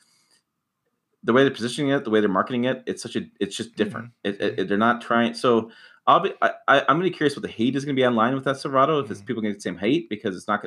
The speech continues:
Speaker 1: you know, 'cause it is, it's so different. I think it's really gonna show whether you're right or I'm right, or maybe we're both right or we're both wrong, doesn't matter. But it's gonna be interesting to see what people look at that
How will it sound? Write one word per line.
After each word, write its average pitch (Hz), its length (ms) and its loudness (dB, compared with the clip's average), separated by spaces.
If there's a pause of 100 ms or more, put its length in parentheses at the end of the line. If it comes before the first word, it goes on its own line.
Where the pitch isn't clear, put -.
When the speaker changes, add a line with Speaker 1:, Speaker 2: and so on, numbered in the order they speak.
Speaker 1:
you 107 80 -4
know, 95 220 -2 (380)
'cause 135 140 2
it 139 120 0
is, 147 500 4 (480)
it's 117 220 0
so 135 440 4
different. 120 340 -2
I 101 80 0
think 143 140 -8
it's 131 120 -10
really 139 140 0
gonna 120 140 -2
show 104 560 0 (340)
whether 104 200 2
you're 113 160 2
right 127 240 4
or 98 120 2
I'm 120 140 2
right, 120 160 4
or 113 60 0
maybe 107 180 0
we're 110 120 2
both 104 300 0
right 120 160 2
or - 80 -4
we're 98 340 0
both 107 240 -4
wrong, 104 360 -2
doesn't 107 220 -2
matter. 87 380 -2
But 95 200 -4
it's 98 120 -8
gonna 139 160 -8
be 127 40 -4
interesting 127 280 -14
to - 60 -16
see 127 160 -2
what 98 180 -4
people 95 200 -6
look 117 160 -4
at - 120 -8
that 82 180 0